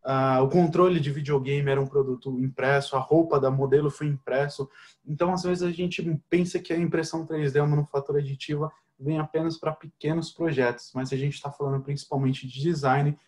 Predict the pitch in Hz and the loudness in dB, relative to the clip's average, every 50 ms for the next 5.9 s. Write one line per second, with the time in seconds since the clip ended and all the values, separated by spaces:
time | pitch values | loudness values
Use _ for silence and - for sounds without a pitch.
0 | _ _ _ - 143 139 143 147 139 - - 143 135 135 139 127 131 131 - - | _ _ _ 2 2 4 4 2 0 0 -2 -4 -2 -2 -2 -2 -2 -2 0 0
1 | 139 135 139 143 139 - 139 135 - 135 135 123 127 131 - - - 131 127 127 | 2 2 2 0 0 0 0 0 2 2 0 0 0 -4 -8 -8 -6 -2 -2 0
2 | 131 131 135 135 131 - - 127 131 131 139 135 - - - - _ _ - - | 0 0 -2 -4 -4 -2 0 0 2 2 2 0 -2 -8 -20 -20 _ _ -16 -14
3 | - - - 175 185 190 185 - _ _ _ _ _ _ _ - - - 175 180 | -6 2 6 6 6 6 4 -4 _ _ _ _ _ _ _ -8 0 4 4 4
4 | 175 - 170 160 156 147 135 135 139 151 147 - - - - _ _ 175 170 156 | 4 4 2 2 2 4 4 4 4 2 2 0 -4 -12 -18 _ _ 2 4 6
5 | 151 147 151 160 165 156 - - - _ - 123 113 117 - - - - | 6 6 6 6 2 -2 -6 -12 -8 _ 0 0 0 -2 -4 -12 -18 -20